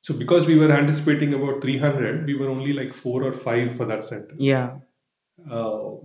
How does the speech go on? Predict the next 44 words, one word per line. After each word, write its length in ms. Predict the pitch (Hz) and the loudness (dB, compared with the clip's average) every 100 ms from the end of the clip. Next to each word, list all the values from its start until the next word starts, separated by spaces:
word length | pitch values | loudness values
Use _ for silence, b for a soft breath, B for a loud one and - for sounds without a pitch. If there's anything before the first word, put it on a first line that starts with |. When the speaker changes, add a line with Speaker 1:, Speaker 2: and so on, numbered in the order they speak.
| - _ | -20 _
Speaker 1:
but 140 | 117 123 | -10 -2
then 240 | 127 131 | 0 8
Speaker 2:
For 140 | 165 170 | 8 10
that 180 | 196 196 | 8 8
center? 580 | 156 175 185 131 - - | 6 8 8 6 4 -6
Speaker 1:
For 80 | 123 | -4
that 160 | 123 | -4
center. 480 | - 123 127 120 98 | -4 -4 -2 -4 -2
Speaker 2:
So 140 | - | 2
how 120 | 151 170 | 6 6
many 180 | 208 214 | 6 6
people 180 | 208 | 6
were 120 | 220 208 | 10 12
in 80 | 196 | 12
the 60 | |
whole, 380 | 160 165 131 98 98 135 | 10 10 10 4 -2 4
on 100 | 143 | 6
the 60 | |
whole? 360 | 143 143 113 - - _ | 8 8 6 -2 -12 _
Speaker 1:
So 160 | - 147 147 | -10 -8 -4
we 140 | 160 | -2
got 200 | 208 220 131 | 0 -2 0
all 220 | 143 185 | 2 4
our 140 | 185 185 | 4 2
classmates 640 | 147 147 170 165 156 - | 0 0 -2 -2 -4 -8
volunteer. 800 | 143 123 131 143 143 107 110 - - | -4 0 2 2 0 -2 -4 -12 2
Speaker 2:
Oh, 240 | 165 165 | 6 6
Speaker 1:
So 340 | 131 123 120 123 | 6 2 2 4
Speaker 2:
crazy. 460 | 135 127 120 110 - _ - _ _ _ _ 160 | 4 4 0 -4 -10 _ -20 _ _ _ _ -10
Speaker 1:
and 260 | 123 120 | -6 -4
it 100 | 135 147 | 0 4
was 100 | 147 | 6
not 200 | 165 - | 6 6
just 240 | 160 - | 4 2
one 520 | 127 127 139 139 127 | 2 2 2 0 0
department. 580 | 117 120 123 120 123 101 | 0 2 2 0 -6 -6
Like, 160 | 107 - | -10 -6
we, 140 | 117 | -6
uh, 320 | 117 - 131 123 | -6 -4 -6 0
from 180 | 120 120 | 0 2
that 140 | 127 | -2
same 580 | - 127 131 135 123 117 | -2 0 2 0 -4 -4
batch, 460 | 117 117 147 - 131 | -4 -4 -6 -8 -10
about 280 | 117 113 | -8 -8